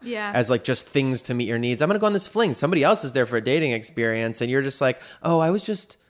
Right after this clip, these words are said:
Speaker 2: doing
Speaker 1: That's why
Speaker 2: something for me."
Speaker 1: communication is, like, so
Speaker 2: Right.
Speaker 1: key.
Speaker 2: Right. But the other thing, too, is that is the cheating part is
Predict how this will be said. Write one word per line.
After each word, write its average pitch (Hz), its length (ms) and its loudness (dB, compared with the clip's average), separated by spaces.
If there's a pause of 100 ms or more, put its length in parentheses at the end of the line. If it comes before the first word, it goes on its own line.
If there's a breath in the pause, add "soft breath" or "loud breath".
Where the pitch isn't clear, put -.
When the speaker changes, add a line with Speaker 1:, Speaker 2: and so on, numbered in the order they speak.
(120)
Speaker 2:
doing 160 180 0
Speaker 1:
That's 165 100 -4
why 170 60 4
Speaker 2:
something 311 200 0
for 302 60 2
me." 277 60 2
Speaker 1:
communication 269 460 0
is, 254 120 -4
like, 233 260 -4
so - 400 -2
Speaker 2:
Right. 117 240 4
Speaker 1:
key. 175 460 -8
Speaker 2:
Right. 131 280 4 (220 loud breath)
But 135 120 -2
the 139 100 4
other 190 120 6
thing, 135 180 0
too, 226 320 4
is 139 120 2
that 151 280 4 (160 loud breath)
is 135 320 2
the 127 120 -4
cheating 190 340 2
part 117 340 0
is 120 360 -4